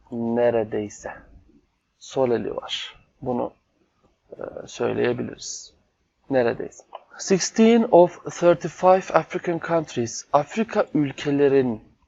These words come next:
otuz beş tanesinin on altı tanesi, otuz beşinin on altısı, which öyle ülkeler ki have elephants,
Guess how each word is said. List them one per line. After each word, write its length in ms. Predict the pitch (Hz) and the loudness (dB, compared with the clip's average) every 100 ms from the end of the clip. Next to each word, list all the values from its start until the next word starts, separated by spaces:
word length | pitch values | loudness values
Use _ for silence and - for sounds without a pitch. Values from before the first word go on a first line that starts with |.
| - | -6
otuz 460 | 135 - 185 160 123 _ _ - | -6 -4 -2 -2 -4 _ _ 2
beş 360 | 151 156 - - | 2 2 -4 -6
tanesinin 1000 | - 131 131 131 120 - 127 131 120 - _ _ _ | 0 2 2 0 -4 -6 -2 0 0 -4 _ _ _
on 140 | 160 190 | 4 8
altı 340 | 165 113 117 | 8 8 2
tanesi, 640 | - 107 - - - 180 202 _ _ _ _ _ _ | -6 -4 -6 -10 -4 -4 -4 _ _ _ _ _ _
otuz 320 | 131 - 139 | -10 -8 -4
beşinin 540 | 131 117 120 120 170 180 _ | -2 -2 -2 -2 -2 -6 _
on 120 | 156 | -2
altısı, 640 | 165 120 - - - 170 208 _ _ _ _ _ _ | 2 2 0 -10 0 2 0 _ _ _ _ _ _
which 340 | 139 151 - | -2 -2 0
öyle 320 | 143 135 135 - | 4 4 4 2
ülkeler 640 | 131 117 - 117 139 175 - | -2 -4 -2 6 8 8 2
ki 220 | 202 196 _ _ _ _ | -4 -4 _ _ _ _
have 240 | 135 120 - | 0 2 6
elephants, 680 | 151 160 - 160 165 - | 6 6 0 -4 -4 -12